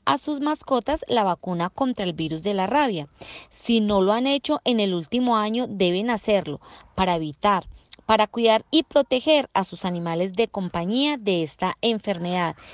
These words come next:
que puede llegar a ser mortal. La administración Empresa de Todos,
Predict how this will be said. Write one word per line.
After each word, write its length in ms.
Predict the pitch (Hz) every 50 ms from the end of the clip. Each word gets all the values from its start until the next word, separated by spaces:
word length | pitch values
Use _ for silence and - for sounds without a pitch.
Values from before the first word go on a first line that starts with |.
| - - - -
que 140 | - 180 -
puede 300 | - 170 165 156 170 170
llegar 420 | 208 226 196 214 214 240 254 -
a 140 | - 202 196
ser 280 | 175 - - 156 - - -
mortal. 580 | - 190 196 185 160 165 - - 151 - - - _ _ - - - - - - - - - - -
La 120 | 233 269
administración 720 | 294 294 302 311 311 302 - - 294 285 - 302 302 294 - -
Empresa 560 | 320 339 330 311 - 320 320 302 330 311 269
de 80 | 220 196
Todos, 460 | - - 196 175 160 151 - -